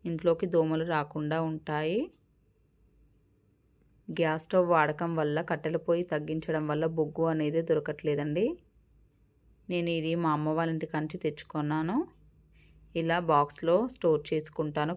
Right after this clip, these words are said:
కావలసినప్పుడు యూజ్ చేస్తాను. ఇలా చిన్నపిల్లలు ఉన్న ఇంట్లో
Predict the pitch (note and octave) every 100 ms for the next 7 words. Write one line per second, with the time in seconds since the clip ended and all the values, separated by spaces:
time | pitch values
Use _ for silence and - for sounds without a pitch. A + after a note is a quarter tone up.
0 | - D3+ D#3 D#3+ E3 D3 D#3+ F#3 E3+ D3+
1 | - D3+ - D#3 D3+ - - _ _ _
2 | - - _ _ _ _ _ - - -
3 | G3 F3+ F3 F#3 F3 E3+ E3+ F#3 F3+ F3+
4 | F3 E3+ E3 D#3+ D#3+ -